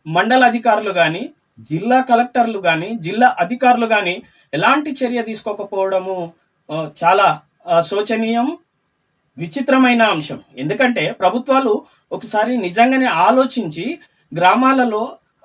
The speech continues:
ఎవరైనా చనిపోతే పెట్టుకోవడానికి బొందలగడ్డలు అనే ప్రాంతాలు లేవు,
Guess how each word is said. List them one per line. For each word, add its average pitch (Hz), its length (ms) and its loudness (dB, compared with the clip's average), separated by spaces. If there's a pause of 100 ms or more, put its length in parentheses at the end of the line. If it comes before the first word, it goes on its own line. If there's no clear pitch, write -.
(120)
ఎవరైనా 233 440 2 (120)
చనిపోతే 247 480 -2
పెట్టుకోవడానికి 240 840 0
బొందలగడ్డలు 226 720 2
అనే 202 200 0
ప్రాంతాలు 196 600 -2
లేవు, 202 400 2